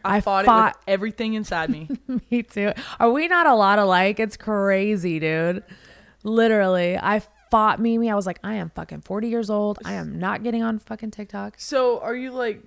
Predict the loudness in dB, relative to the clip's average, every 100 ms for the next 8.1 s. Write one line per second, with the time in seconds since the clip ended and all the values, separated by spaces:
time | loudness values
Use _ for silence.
0 | -20 _ -10 -8 -6 -8 -8 -10 -10 -8
1 | -4 -2 -2 -2 -2 -4 -6 -4 -2 -2
2 | -2 -2 -2 -2 0 0 0 -2 -2 -8
3 | -8 -10 -6 -6 -6 -2 0 2 4 2
4 | 2 2 0 0 -2 -4 -6 -6 -4 -2
5 | -2 -2 -4 -6 -6 -6 -4 -4 -4 -6
6 | -8 -10 -8 -8 -6 -8 -8 -12 _ _
7 | _ _ -2 0 0 -4 -8 -10 -10 -10